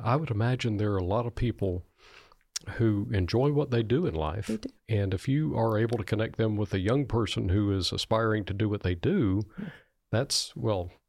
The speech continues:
Speaker 1: first of all, that would be an ego rub right there.
Speaker 2: Yes.
Speaker 1: <laughs> But it's always exciting to, to kinda see the next generation
Speaker 2: Mm-hmm.
Speaker 1: following along, and, and maybe they could offer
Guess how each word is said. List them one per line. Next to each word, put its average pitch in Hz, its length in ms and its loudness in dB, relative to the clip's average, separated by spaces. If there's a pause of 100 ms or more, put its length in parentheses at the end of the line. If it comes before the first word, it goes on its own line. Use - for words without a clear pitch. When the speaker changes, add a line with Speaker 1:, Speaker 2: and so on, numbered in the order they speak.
(100)
Speaker 1:
first - 220 -4
of - 80 -6
all, 92 160 0
that 113 160 -2
would 98 120 -2
be 101 120 2
an 92 140 -2
ego 120 240 2
rub 82 400 -2
right 87 240 -2
there. 95 300 -2 (260)
Speaker 2:
Yes. 151 220 0 (260)
Speaker 1:
<laughs> - 220 -8
But 202 120 2
it's - 120 -2
always 175 300 2
exciting 139 640 0
to, 101 320 -2 (120)
to 113 140 -2
kinda 104 280 -2
see 120 340 0
the 107 140 -2
next 98 260 -2
generation 95 720 -2 (240)
Speaker 2:
Mm-hmm. 156 200 -2 (140)
Speaker 1:
following 120 540 2
along, 104 480 0
and, 87 200 -4
and 95 260 0
maybe 92 340 -2 (240)
they 87 100 -2
could 98 140 -6
offer 110 400 -2